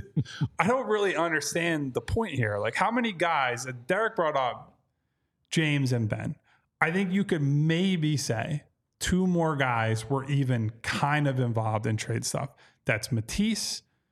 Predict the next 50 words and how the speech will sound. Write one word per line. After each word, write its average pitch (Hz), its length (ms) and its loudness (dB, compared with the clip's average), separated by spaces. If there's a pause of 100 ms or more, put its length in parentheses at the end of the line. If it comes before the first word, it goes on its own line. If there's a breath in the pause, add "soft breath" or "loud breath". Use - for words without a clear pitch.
(240)
but 147 160 0
it 170 80 2
was 151 220 2
never 190 320 2
like, 135 240 0
"Oh, 147 120 2
they're, 127 440 -2
they're 165 140 0
trying 151 240 0
to 127 60 -2
trade 143 340 0
Matisse 127 580 -2
to 117 140 0
anywhere." 139 580 0
By 208 120 2
the 208 140 0
end 202 160 2
of 180 80 2
his 175 120 -2
contract, 139 600 0
yes, 120 360 0
but 139 180 -2
that 156 160 0
was 139 180 0
when 139 140 2
it 127 80 -2
became 127 400 0
clear 123 420 -2 (800)
this 151 240 0
is 131 120 2
not 123 240 0
gonna 117 180 0
work 113 380 -2
next 120 320 0
to 135 60 0
Joel 113 260 0
Embiid. 123 420 0
Needed 117 380 0
a, 117 260 0 (400 loud breath)
a 120 60 2
new 135 220 2
team, 139 380 0
new 135 160 0
fit, 143 300 -2
all 127 200 0
that. 135 260 2
It 117 60 0
was 110 120 0
also 117 320 0
after 120 520 0